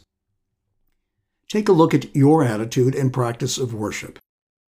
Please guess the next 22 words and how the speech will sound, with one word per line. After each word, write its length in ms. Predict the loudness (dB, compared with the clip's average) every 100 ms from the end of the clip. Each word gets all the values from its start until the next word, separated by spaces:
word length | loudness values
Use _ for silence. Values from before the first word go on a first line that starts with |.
| _ _ _ _ _ _ -2
Think 200 | 2 2
about 280 | 2 -2
all 320 | -2 0 2 2
that 220 | 0 0
Jesus 420 | 4 4 4 0
is 520 | 2 4 4 0 -4
and 240 | -6 -4 0
has 220 | 0 2
done 280 | 2 2 -2
for 160 | -4
you. 340 | -4 -6 -10 -16 _ _ _ _ _ _ _ _ _ _ -2
Decide 500 | -2 2 2 2 2
that 180 | 0 2
you 520 | 4 6 6 2 -4 -12
will 540 | 0 4 4 4 -2
worship 520 | -4 -6 -4 -6 -8
Him, 420 | -8 -8 -10 -16 -20 _ _ _ _ _ _ _ -6
that 160 | -4 4
you 160 | 6
will 500 | 6 6 6 6 4
worship 500 | 2 2 2 -2 -2
Him 420 | 0 2 4 0